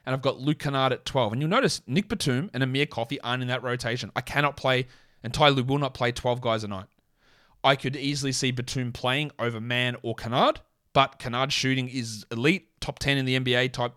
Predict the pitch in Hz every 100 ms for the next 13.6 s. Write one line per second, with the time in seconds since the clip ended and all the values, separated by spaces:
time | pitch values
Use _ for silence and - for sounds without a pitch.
0 | - 120 117 107 180 208 202 _ _ _
1 | _ _ _ _ _ _ _ 135 139 139
2 | 147 151 - _ _ _ _ _ _ _
3 | _ - 117 135 147 143 143 160 - 156
4 | 180 220 185 - 135 113 107 - 110 95
5 | 101 _ _ _ - _ _ _ - -
6 | 269 277 196 151 143 - 120 127 - _
7 | 127 180 - 202 156 135 - 147 139 127
8 | 120 131 127 120 123 120 - 113 120 120
9 | 120 104 120 220 - 131 120 113 - -
10 | 131 127 123 - 120 120 117 117 - -
11 | - - 135 131 135 117 113 107 - 185
12 | - 214 254 262 _ _ _ 120 147 131
13 | 131 127 - 110 92 -